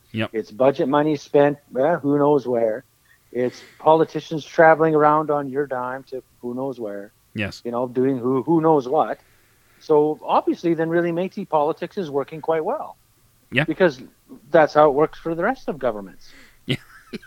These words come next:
Speaker 2: So, so Métis people
Speaker 1: Yeah.
Speaker 2: really should be quite ecstatically happy with how good their government is because it's exactly like the, the colonial government.
Speaker 1: Yeah, and nobody ever has any complaints about the, you know, government of Canada or the government of their province.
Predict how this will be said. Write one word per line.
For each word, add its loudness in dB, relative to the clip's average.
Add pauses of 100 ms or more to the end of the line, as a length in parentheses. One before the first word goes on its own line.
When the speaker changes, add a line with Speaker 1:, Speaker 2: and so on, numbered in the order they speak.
(580)
Speaker 2:
So, 0
so 2
Métis 2
people -2
Speaker 1:
Yeah. 4
Speaker 2:
really 2
should -10
be -4 (360)
quite 2
ecstatically -6
happy -10 (640)
with -4
how 0
good 0
their -2
government -2
is -8
because -10
it's -8
exactly -2
like -4
the, -10 (220)
the -4 (100)
colonial 0
government. -4 (680)
Speaker 1:
Yeah, -2
and -8
nobody -2
ever -2
has -6
any -10
complaints -12
about -12
the, -18 (280)
you -6
know, -10
government -6
of -20
Canada -8
or -8
the -14
government -6
of -10
their -12
province. -6